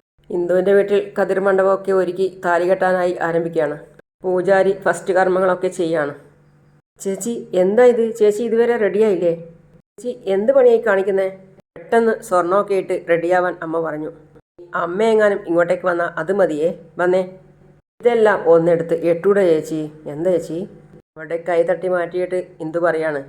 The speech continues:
"അനന്ത് വരും രശ്മേ." "ഇല്ല ചേച്ചി,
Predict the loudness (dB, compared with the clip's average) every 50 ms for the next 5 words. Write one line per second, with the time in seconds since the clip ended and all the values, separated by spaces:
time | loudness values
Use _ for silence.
0 | -18 _ _ -8 -6 -6 -6 -4 -2 -2 0 0 0 0 0 -2 -4 -6 -10 -10
1 | -10 -10 -12 -12 -12 -14 _ _ _ _ _ _ _ _ _ _ _ -4 -2 0
2 | 0 0 -4 -6 -12